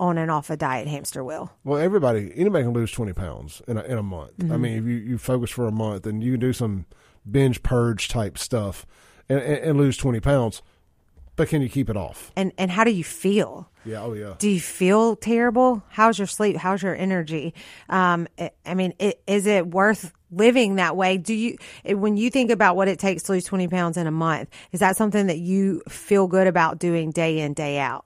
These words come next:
Speaker 1: Because the, I used to have this mindset when I was eighty pounds overweight that, like, if I could just get to that weight, but then it's gonna come back on if I haven't changed my mindset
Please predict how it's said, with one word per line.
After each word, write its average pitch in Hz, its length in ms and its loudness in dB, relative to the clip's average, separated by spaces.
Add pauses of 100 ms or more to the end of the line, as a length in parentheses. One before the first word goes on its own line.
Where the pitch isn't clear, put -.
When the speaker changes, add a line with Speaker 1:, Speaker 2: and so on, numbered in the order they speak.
Speaker 1:
Because 180 420 2 (580)
the, 180 280 -2 (200)
I 190 220 2
used 196 200 0
to 185 60 -2
have 160 200 -2
this 160 140 -2
mindset 160 540 -2
when 165 160 -4
I 165 80 -4
was 160 220 -8 (160)
eighty 160 420 -6
pounds 151 340 -6
overweight 156 560 -2
that, 143 140 -4
like, 151 160 -8
if 185 120 -4
I 175 60 -2
could 175 180 -10
just 190 220 -2
get - 200 -4
to 180 80 -2
that 156 240 -2
weight, 165 520 0 (480)
but 175 380 6 (580)
then 175 680 2 (840)
it's 202 160 0
gonna 202 220 4
come 185 220 0
back 156 220 -2
on 185 200 4
if 156 140 -2
I 160 100 4
haven't 156 320 -2
changed 156 260 -4
my 147 140 -2
mindset 147 600 0